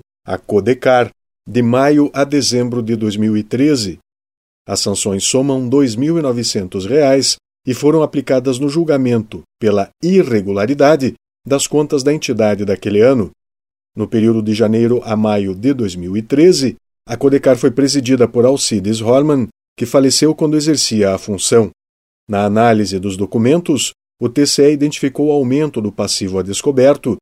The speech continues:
no valor de cento e trinta e dois mil reais, ausência de encaminhamento do relatório do controle interno e ausência de envio dos atos de nomeação do responsável pelo controle interno da entidade naquele ano.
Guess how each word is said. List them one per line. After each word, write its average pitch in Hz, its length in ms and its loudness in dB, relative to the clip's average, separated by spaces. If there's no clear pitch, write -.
no 123 100 0
valor 127 300 4
de 123 120 -4
cento 165 380 -2
e 151 60 0
trinta 147 360 -4
e 139 60 -2
dois 117 320 -2
mil 107 180 0
reais, 101 600 0
ausência 107 500 0
de 101 80 -2
encaminhamento 104 720 -2
do 98 60 -6
relatório 98 560 -2
do 92 80 -6
controle 95 480 -6
interno 139 560 2
e 127 80 0
ausência 139 400 2
de 139 80 -2
envio 147 420 0
dos 107 220 -2
atos 110 320 0
de 104 100 2
nomeação 143 560 0
do 147 80 0
responsável 139 720 -2
pelo 147 300 -2
controle 110 540 -2
interno 131 520 -2
da 127 140 -2
entidade 101 560 -4
naquele 95 340 -4
ano. 127 300 2